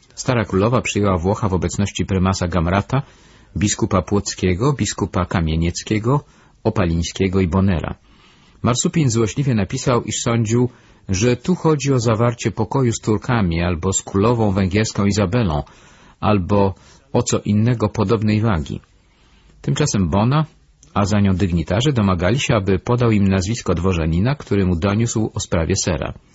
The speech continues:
Gdy Włoch zdecydowanie odmówił, monarchini w gniewie z krzykiem wyszła.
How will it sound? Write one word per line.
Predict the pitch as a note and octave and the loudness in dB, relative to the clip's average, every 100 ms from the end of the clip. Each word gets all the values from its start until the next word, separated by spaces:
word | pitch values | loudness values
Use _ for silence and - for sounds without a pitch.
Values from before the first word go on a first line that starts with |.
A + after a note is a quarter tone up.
| - - - - - - - - | -20 -20 -20 -20 -20 -20 -20 -4
Gdy | C3+ | 0
Włoch | C3+ C#3+ - | 2 2 0
zdecydowanie | F#2+ G#2+ - G#2 G2 F2 E2+ | -4 -4 -2 0 2 2 0
odmówił, | E2 A2+ B2 E3 - - _ _ - _ _ - | 0 2 2 2 0 -8 _ _ -20 _ _ -2
monarchini | A2 A2 G#2+ C#3+ G2+ | 0 0 0 0 0
w | |
gniewie | E2+ G#2+ A#2+ A2+ G#2 - - | 0 0 2 2 0 -6 -12
z | - | -8
krzykiem | - - B2+ G#2+ F2+ | -2 -2 0 0 0
wyszła. | D#2+ G#2 - C2 | 0 0 0 -4